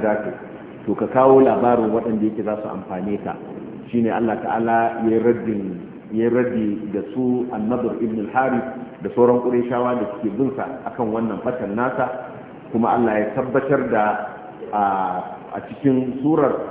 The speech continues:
abubuwa waɗanda suke na hikimomi da Alƙur'ani ya zo da su na dalilai akan kaɗaituwar Allah da ganin gi-, da kuma abin da zai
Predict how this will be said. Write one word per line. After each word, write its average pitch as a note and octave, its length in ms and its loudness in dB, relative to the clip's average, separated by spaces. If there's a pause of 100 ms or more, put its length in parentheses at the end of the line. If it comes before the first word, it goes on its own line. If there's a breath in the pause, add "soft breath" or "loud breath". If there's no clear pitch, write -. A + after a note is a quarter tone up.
(220)
abubuwa A2+ 560 2
waɗanda G#2 320 -4
suke A#2+ 380 0 (360)
na A2 360 -2 (140)
hikimomi B2+ 520 2
da G#2 140 0
Alƙur'ani G#2 560 -2
ya G#2+ 80 0
zo A#2 140 0
da G2+ 100 -4
su A2+ 160 -6
na A2 100 0
dalilai G#2 640 -2 (220)
akan G2 260 -6
kaɗaituwar G2 580 -4
Allah A#2+ 540 -2 (160)
da G2+ 140 -4
ganin A#2+ 360 2
gi-, C3 140 0
da A2 80 0
kuma B2 240 -2
abin A2+ 140 0
da A2+ 80 2
zai A2 120 0